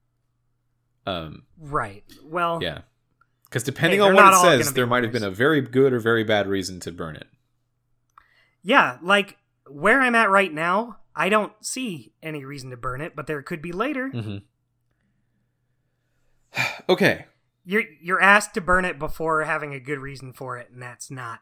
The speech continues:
Speaker 2: fun.
Speaker 1: Yeah. Um, segments. Wanna talk about segments?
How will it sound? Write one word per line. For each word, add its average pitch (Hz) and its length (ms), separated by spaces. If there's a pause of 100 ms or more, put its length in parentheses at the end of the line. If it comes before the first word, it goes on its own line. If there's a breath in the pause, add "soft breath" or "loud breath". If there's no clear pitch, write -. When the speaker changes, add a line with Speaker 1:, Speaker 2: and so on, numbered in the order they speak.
(100)
Speaker 2:
fun. 95 340
Speaker 1:
Yeah. 90 200 (1040)
Um, 95 520 (160)
segments. 185 600
Wanna 123 160
talk 123 180
about 117 180
segments? - 480